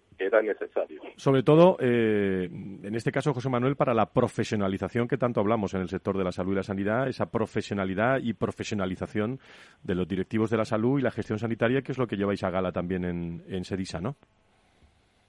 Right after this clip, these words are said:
Speaker 1: Sí, a ver, es que no le he oído bien.
Speaker 2: Sí,
Speaker 1: Se
Speaker 2: me
Speaker 1: ha
Speaker 2: refería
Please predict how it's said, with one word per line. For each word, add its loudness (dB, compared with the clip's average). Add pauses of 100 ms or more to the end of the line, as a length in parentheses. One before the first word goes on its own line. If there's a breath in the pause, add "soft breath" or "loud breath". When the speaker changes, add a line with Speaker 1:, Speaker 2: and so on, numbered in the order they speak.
Speaker 1:
Sí, -6
a -2
ver, -2
es -20
que -10
no -8
le -4
he -4
oído -6
bien. -16 (160)
Speaker 2:
Sí, 4
Speaker 1:
Se -2
Speaker 2:
me 2
Speaker 1:
ha 2
Speaker 2:
refería 4